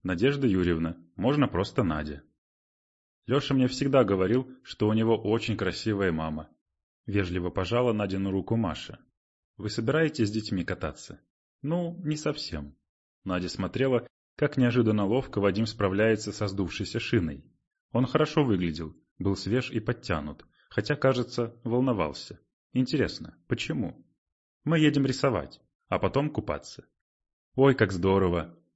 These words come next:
заулыбалась Маша. «Это так необычно, конечно, что вы все художники.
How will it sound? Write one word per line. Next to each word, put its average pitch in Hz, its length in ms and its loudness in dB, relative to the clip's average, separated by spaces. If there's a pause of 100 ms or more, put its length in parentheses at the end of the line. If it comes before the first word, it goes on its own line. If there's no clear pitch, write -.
(240)
заулыбалась 98 720 0
Маша. 95 420 -2 (420)
«Это 110 200 0
так 110 260 0
необычно, 104 520 0
конечно, 90 600 -4 (100)
что - 200 -6
вы 117 120 2
все 113 220 0
художники. 98 800 -2